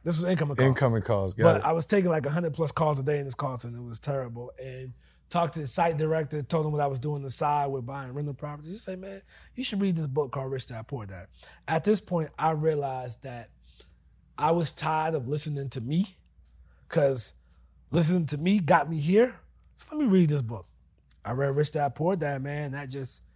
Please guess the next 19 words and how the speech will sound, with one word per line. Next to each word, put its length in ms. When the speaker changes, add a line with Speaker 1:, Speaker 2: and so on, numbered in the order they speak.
Speaker 1:
that 140
changed 280
my 80
life. 240
Speaker 2:
Wow. 260
Speaker 1:
At 60
twenty-six, 600
it's 120
changed 240
my 80
life. 340
And 220
I 60
learned 260
about 260
creative 380
real 160
estate. 380
And 520